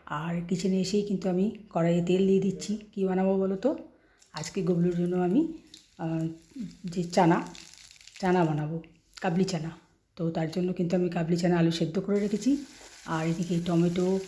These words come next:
আদা, লঙ্কা কুচি সব আমি কড়াই তেলের মধ্যে দিয়ে দিলাম, একটু জিরে আর শুকনো লঙ্কা ফোড়ন দিয়ে। আর তার মধ্যে এক এক করে আমি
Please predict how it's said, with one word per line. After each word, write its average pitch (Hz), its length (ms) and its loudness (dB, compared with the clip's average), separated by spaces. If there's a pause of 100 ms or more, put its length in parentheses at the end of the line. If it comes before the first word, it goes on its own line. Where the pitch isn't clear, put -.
(400)
আদা, 170 280 -2 (300)
লঙ্কা 170 260 0
কুচি 170 240 -2 (120)
সব 165 140 -2
আমি 170 220 4 (600)
কড়াই 160 340 -2
তেলের 165 260 2
মধ্যে 165 240 4
দিয়ে 165 200 4
দিলাম, 180 240 4
একটু 185 160 -4
জিরে 165 260 0
আর 175 140 0
শুকনো 170 260 -2
লঙ্কা 160 200 0
ফোড়ন 156 320 -4
দিয়ে। 208 160 2 (580)
আর 147 160 -8
তার 165 160 -2
মধ্যে 180 280 2
এক 175 120 -4
এক 175 180 -6
করে 190 240 2
আমি 185 200 0